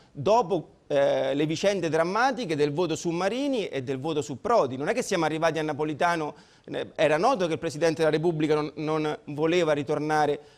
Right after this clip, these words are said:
al Quirinale. Dopodiché il sottoscritto è andato al governo nonostante,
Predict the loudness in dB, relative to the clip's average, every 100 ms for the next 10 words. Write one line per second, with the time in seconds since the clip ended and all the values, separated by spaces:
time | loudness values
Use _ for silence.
0 | _ -4 -2 -2 -2 0 0 -2 -6 -14
1 | _ _ -2 0 -2 -2 -2 0 -2 -4
2 | -8 -6 -6 -4 -2 0 0 2 2 0
3 | -2 -4 -4 -4 -8 0 2 2 -2 -2
4 | -2